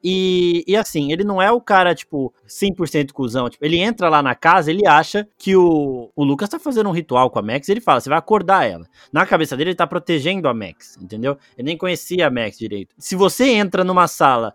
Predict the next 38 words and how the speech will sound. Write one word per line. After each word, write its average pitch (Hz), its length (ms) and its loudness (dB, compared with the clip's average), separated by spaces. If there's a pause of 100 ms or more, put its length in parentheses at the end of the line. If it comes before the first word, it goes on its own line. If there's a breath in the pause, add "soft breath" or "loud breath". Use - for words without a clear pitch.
(140)
sabendo 175 340 0
de 175 120 -6
tudo 226 200 -2
que 208 80 -12
tá 202 100 4
acontecendo 160 600 -2
no, 143 220 -2
na 139 120 -4
sua 147 160 -6
cidade, 113 600 -6 (280 soft breath)
e 151 80 4
vê 151 120 2
uma 202 100 8
menina 175 380 0
com - 120 -6
o 151 40 4
olho 160 200 4
virado, 131 540 2
contorcido, 135 800 -4 (320)
sentada 156 920 2 (140)
de 139 200 -6
índiozinho 143 480 -4
assim, 196 180 -10
fala, 202 140 -12
"Pô, 208 200 2
o 160 40 2
que - 100 -18
tá 247 80 -2
acontecendo?" 233 520 -2
E 160 40 0
o 165 40 0
moleque 165 440 -2
olhando 143 400 -2
ela, 165 260 -4 (300)
"Caralho, 170 460 2
é, 120 40 -4 (120)
é, 151 100 0 (440)
é 101 60 -18